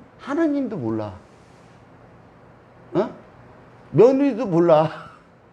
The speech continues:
<laughs> 예? 그러니까 자유의지의 마음 형태에 따라서 팔자가 바뀌는 거예요. 그래서 천간과 지지가 이-, 있잖아.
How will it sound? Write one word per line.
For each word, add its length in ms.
<laughs> 680
예? 200
그러니까 180
자유의지의 840
마음 360
형태에 280
따라서 600
팔자가 400
바뀌는 400
거예요. 180
그래서 300
천간과 640
지지가 440
이-, 280
있잖아. 680